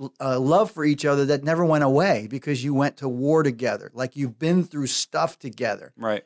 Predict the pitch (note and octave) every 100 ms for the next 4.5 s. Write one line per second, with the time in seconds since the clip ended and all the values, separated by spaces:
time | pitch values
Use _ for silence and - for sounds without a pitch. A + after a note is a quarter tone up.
0 | - C#3+ B2+ A#2 - D#3+ D#3 - _ -
1 | E3+ C#3+ A2+ G#2 C#3+ D3+ C#3 A#2 D3 D#3
2 | D#3 C3+ A#2 - _ _ _ - C#3+ C3
3 | A#2+ A#2+ C3 C3+ D#3+ F3+ B2+ A#2+ G#2+ A2
4 | D#3+ B2+ - - -